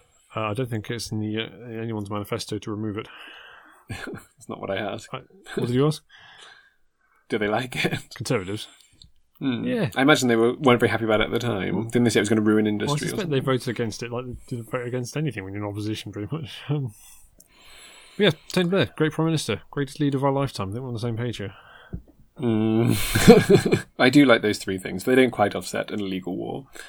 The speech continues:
Speaker 2: and tuition fees. But, you know.
Speaker 1: And what? Tuition
Speaker 2: Yes.
Speaker 1: fees?
Speaker 2: Yes. That's less bad than the
Speaker 1: We,
Speaker 2: illegal
Speaker 1: we can sort
Speaker 2: war.
Speaker 1: out tuition fees another time.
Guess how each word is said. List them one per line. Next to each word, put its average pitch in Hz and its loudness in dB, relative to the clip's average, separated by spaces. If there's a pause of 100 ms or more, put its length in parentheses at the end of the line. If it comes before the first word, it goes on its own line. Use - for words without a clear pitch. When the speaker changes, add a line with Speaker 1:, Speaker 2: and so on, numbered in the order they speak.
(200)
Speaker 2:
and 95 -6 (460)
tuition - -6
fees. - -10 (320)
But, 202 6
you 202 10
know. 139 4 (100)
Speaker 1:
And 107 -4
what? 110 -4
Tuition 160 2
Speaker 2:
Yes. 87 -10
Speaker 1:
fees? 110 -4 (760)
Speaker 2:
Yes. - -8 (1500)
That's 123 2
less 110 2
bad 95 -2
than 101 -10
the 113 -4
Speaker 1:
We, - -
Speaker 2:
illegal 143 -4
Speaker 1:
we 139 -4
can - -2
sort 123 -2
Speaker 2:
war. 107 0
Speaker 1:
out 98 -4
tuition 107 -6
fees 104 -4
another 107 -6
time. 110 -4